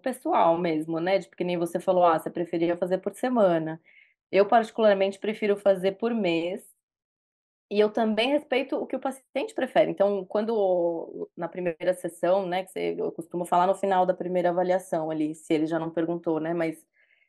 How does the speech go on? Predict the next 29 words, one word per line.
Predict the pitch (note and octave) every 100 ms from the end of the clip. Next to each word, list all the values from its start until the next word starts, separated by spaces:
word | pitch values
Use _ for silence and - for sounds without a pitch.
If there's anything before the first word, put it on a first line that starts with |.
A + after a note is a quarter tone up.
| -
eh, | D#3+ D#3 D#3 D3+ D3+ D3+ D3 D#3 - _ _ _ _ _
né, | E3+ F#3+ F#3+ -
passou | - E3 G#3
toda | A#3+ A#3
a |
avaliação, | A3+ A3+ A3+ - F3 F#3
já |
teve | E3+ F3+ F#3
toda | G3+
aquela | A3 A3 G#3
conversa, | F#3+ F3 G3+ A#3 A#3+ - G#3
daí | G3 G3+ A3 A3+
eu, | A3+ A3 _
eu | G#3+
comento, | - A#3 G3+ F#3 G3
né, | G3+ F#3+
de: | G3
"Ah, | A#3 A#3+ G#3+
então, | F#3 A3+
olha, | A3+ G#3+ F#3
eu | F#3
costumo | G3+ - A3+ A3+
fechar | A3+ G3+ - G3+ G3 G#3 G3+
por | - B3
mês, | G#3+ E3+ E3+ F#3+ C#4 - - _ _ _ _ -
eh, | E3+ E3+ E3 E3 D#3+ D#3
o | D#3
pagamento | E3+ E3+ E3 E3
antecipado. | F3 F3 F#3 - - F3+ D#3 D#3+ E3+ F#3+ B3+